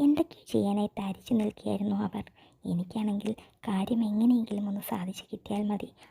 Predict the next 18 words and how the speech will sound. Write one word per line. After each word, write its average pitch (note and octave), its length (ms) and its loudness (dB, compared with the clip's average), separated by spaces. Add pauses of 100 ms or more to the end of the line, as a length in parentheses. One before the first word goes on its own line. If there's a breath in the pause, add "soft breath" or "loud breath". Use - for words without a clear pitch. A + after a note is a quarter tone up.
(140)
അതിനു G3 220 0
മുൻപ് G#3+ 400 2 (100)
ആരെങ്കിലും F#3+ 560 2
വന്നാലോ G#3 540 -4 (320 soft breath)
അല്ലെങ്കിൽ D4 260 6 (100)
പോകാനുള്ള G#3+ 500 0
സമയമായെന്ന് G#3+ 760 0
പറഞ്ഞ് G#3 300 -2 (160)
പകുതിക്കിട്ട് F#3 480 -6 (120)
പോയാലോ. G#3 440 0 (500 soft breath)
എങ്കിലും A3 420 0 (300 loud breath)
എനിക്ക് C4 280 4
ആ - 20 4
മൊത്തത്തിൽ A3+ 640 0
അവരെ A3 200 -2
ഒന്ന് A3 120 0
ആസ്വദിക്കണമെന്നുണ്ടായിരുന്നു. G#3 1200 -2 (340 soft breath)
ടീച്ചറാണെങ്കിൽ A3+ 720 2